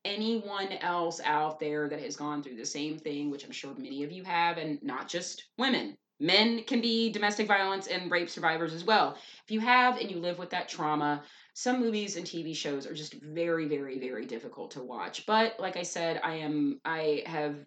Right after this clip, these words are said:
my mental health is just, uh, exponentially better than it's ever been. I have an amazing therapist,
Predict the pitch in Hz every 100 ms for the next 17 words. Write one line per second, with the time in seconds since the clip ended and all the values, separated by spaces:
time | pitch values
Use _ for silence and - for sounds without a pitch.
0 | - 170 175 196 190 165 156 147 151 143
1 | - - - - - - - - - _
2 | 202 208 208 185 - 175 151 151 147 139
3 | - 220 214 185 170 170 165 - 147 143
4 | 143 165 170 165 151 151 147 147 147